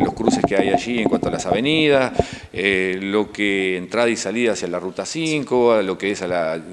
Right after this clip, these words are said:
quien va para el lado de, de Berrondo, veinticinco de Mayo, quien ingresa a través de, a, a lo que es, este,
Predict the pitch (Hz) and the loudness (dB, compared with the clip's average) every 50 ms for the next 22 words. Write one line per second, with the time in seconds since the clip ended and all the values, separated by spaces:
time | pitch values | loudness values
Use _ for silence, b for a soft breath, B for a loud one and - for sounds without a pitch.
0 | 87 90 87 - 92 92 101 95 - 90 87 87 87 85 87 87 95 98 95 95 | -14 -14 -8 -6 -4 -4 -4 -2 -2 -4 -4 -2 -4 -4 -2 -2 0 2 2 2
1 | 90 90 87 76 B B B B B B B B B - 87 87 90 98 107 131 | 2 0 -2 -6 B B B B B B B B B -4 -2 0 2 4 4 4
2 | 147 147 147 135 113 101 95 92 85 92 - - 107 95 104 110 123 143 160 - | 4 4 4 4 2 2 2 0 -2 -6 -4 -4 -2 2 2 2 4 4 2 2
3 | 113 95 - - 98 95 98 101 117 113 - 107 98 95 - 95 101 104 110 110 | 0 -2 0 2 2 2 4 2 2 2 2 2 0 0 2 2 4 4 4 2
4 | 95 101 98 95 87 87 90 87 85 82 80 87 82 82 85 87 90 85 - 104 | 2 0 0 0 0 0 0 -2 -2 -2 -2 -2 -2 -2 -2 -2 -6 -4 -6 -6
5 | 98 - 95 85 - 95 90 85 71 | -6 -6 -10 -8 -4 -4 -4 -4 -4